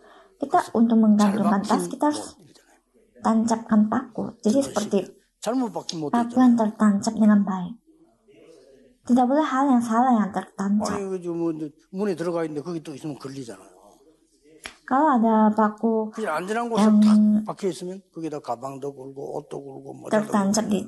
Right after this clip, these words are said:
Speaker 1: tempat yang salah, itu akan mengganggu kita. Tapi kalau ini tertancap di
Speaker 2: 굉장히
Speaker 1: tempat yang
Speaker 2: 중요합니다.
Speaker 1: baik, itu bisa membantu banyak
Speaker 2: 여러분이
Speaker 1: hal.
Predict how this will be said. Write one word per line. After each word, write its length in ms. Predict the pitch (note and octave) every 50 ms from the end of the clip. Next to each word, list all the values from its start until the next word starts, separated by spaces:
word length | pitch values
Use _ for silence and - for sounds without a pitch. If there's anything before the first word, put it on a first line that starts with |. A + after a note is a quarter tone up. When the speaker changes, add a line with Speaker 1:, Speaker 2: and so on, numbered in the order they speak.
| - -
Speaker 1:
tempat 240 | - G3+ G#3+ - -
yang 180 | - F#3+ G3 G#3
salah, 240 | - G#3 G#3+ B3+ - -
itu 160 | - - D#4+
akan 520 | C#4+ C#4+ - - - G#3+ - G3 G#3 G#3+ - - - - _ A#3
mengganggu 400 | G#3 G3+ G3+ G#3 G3 G3 F#3+ -
kita. 240 | - G#3+ G#3+ G3+ -
Tapi 180 | G#3 G#3 C4+ C4+
kalau 160 | C#4 C4+ B3+ G#3+
ini 140 | G#3 G#3+ A3+
tertancap 560 | A#3 G#3+ G#3+ G#3+ - G#3+ G3+ G#3+ G#3+ A#3+ -
di 80 | A3+ -
Speaker 2:
굉장히 80 | -
Speaker 1:
tempat 200 | - G3+ A3 - -
yang 140 | F#3+ F#3 F#3 F3+
Speaker 2:
중요합니다. 80 | E3+ F3
Speaker 1:
baik, 280 | E3+ F3 G#3+ C4+ C#4 - - _ _ _ _ _ _ - _ _ _ -
itu 100 | - D#4 D#4
bisa 200 | C#4+ B3+ - B3 A#3
membantu 500 | A3 G#3 G#3 G#3 G3+ G#3 G#3+ G3+ F3+ G#3 F#3+
banyak 160 | G3+ F#3+ F#3
Speaker 2:
여러분이 240 | - - D#3 D#3+ E3+
Speaker 1:
hal. 200 | G#3 B3 A#3+ -